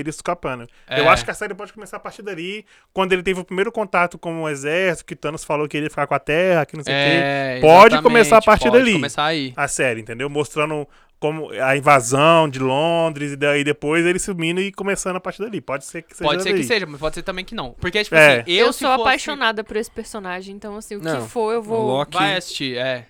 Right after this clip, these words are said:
Speaker 3: vou
Speaker 2: Tipo
Speaker 3: assistir.
Speaker 2: assim,
Speaker 4: Eu sou apaixonado por esse ator.
Speaker 2: porque
Speaker 3: <laughs>
Speaker 2: eles têm que tomar
Speaker 4: É isso.
Speaker 2: decisões que condizem com o que eles construíram no cinema, tá ligado? Porque o que eles têm de base é os quadrinhos.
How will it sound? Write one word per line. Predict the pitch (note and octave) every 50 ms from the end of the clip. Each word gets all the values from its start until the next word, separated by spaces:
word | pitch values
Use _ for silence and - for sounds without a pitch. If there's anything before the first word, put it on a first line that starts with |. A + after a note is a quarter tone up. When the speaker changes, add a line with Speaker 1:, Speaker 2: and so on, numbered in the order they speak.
| _ _ -
Speaker 3:
vou | G3+ F#3+ G#3 A3+
Speaker 2:
Tipo | B3 B3+
Speaker 3:
assistir. | A#3+ A#3 A#3 A#3+
Speaker 2:
assim, | G#3 F3
Speaker 4:
Eu | G3+
sou | F#3+
apaixonado | F3+ G#3+ F#3+ F3+ - F#3+ F3 E3+
por | - F#3
esse | F3 - G#3+
ator. | A3 G#3+ - - - B2+ D3 - - -
Speaker 2:
porque | - G#3 G#3 - A3 G#3+ -
Speaker 3:
<laughs> | - D4+ F#4+ F4+ - F4+ G4 F4
Speaker 2:
eles | - G4 G4+ D#4+ - G4+
têm | - - F#4
que | F4 F4
tomar | - G3+ G3 F#3 F#3 -
Speaker 4:
É | F#3
isso. | - -
Speaker 2:
decisões | E3+ D#3 C#3+ D#3+ D#3+ G3 G#3 G3
que | - G3 -
condizem | - F#3 F#3 F3+ D#3 D3 F3 F3+ G#3+ G3+
com | -
o | G#3 F#3+
que | - G#3
eles | G3 -
construíram | - G#3+ G#3 - - G3 G3+ G#3 G3+ G#3+
no | G#3+ G#3 G#3
cinema, | - - B3+ B3+ C#4+ B3+ G#3 F3 D3
tá | C#3 - B2+
ligado? | B2+ C3 C#3 C#3+ C#3 B2+ A#2+ A#2 _ _ _ _
Porque | - E3 E3 E3 - F#3+ F#3+ E3+ -
o | F#3
que | E3+ - A#3
eles | A#3 A#3+ A3+
têm | - G#3 F3+
de | E3 E3
base | D3+ F3 F#3+ F#3+ F3+
é | F3
os | -
quadrinhos. | - A#3 B3+ A3+ G3 E3+ C#3 - - - _